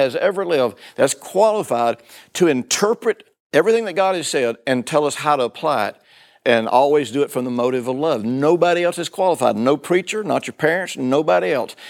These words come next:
They can tell us things, you know, that they see in the Word of God, but at the end of the day, we gotta know that it comes right through what Jesus has taught us.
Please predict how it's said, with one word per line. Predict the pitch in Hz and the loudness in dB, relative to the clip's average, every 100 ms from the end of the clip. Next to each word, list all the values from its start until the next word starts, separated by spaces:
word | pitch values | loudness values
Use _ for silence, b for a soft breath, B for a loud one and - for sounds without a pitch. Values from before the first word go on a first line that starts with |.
| B | B
They | 123 | 2
can | 147 123 | 2 0
tell | 110 202 214 | 2 2 2
us | - | 0
things, | 127 131 139 - B B | 0 -2 -4 -8 B B
you | B | B
know, | 127 | 2
that | 117 113 | 2 4
they | 202 | 2
see | 220 175 | 2 0
in | 151 123 | 0 2
the | |
Word | 117 120 | 2 0
of | 104 | 2
God, | 117 107 | 2 2
but | 107 | 0
at | 95 | -2
the | |
end | 127 135 | -2 0
of | 113 | 2
the | 117 | 2
day, | |
we | 110 117 | 2 0
gotta | 117 101 | 0 -2
know | 104 110 | -2 -4
that | 101 | -4
it | 80 | -6
comes | - 110 101 95 - b b b | -6 -6 -6 -8 -14 b b b
right | 120 117 117 131 - | 0 4 4 4 0
through | - 120 120 | -4 -2 -2
what | 104 110 110 | 0 -2 -4
Jesus | 95 101 90 95 - | -8 -8 -6 -8 -8
has | 98 98 | -8 -8
taught | - 95 92 | -2 -2 -2
us. | 98 | -6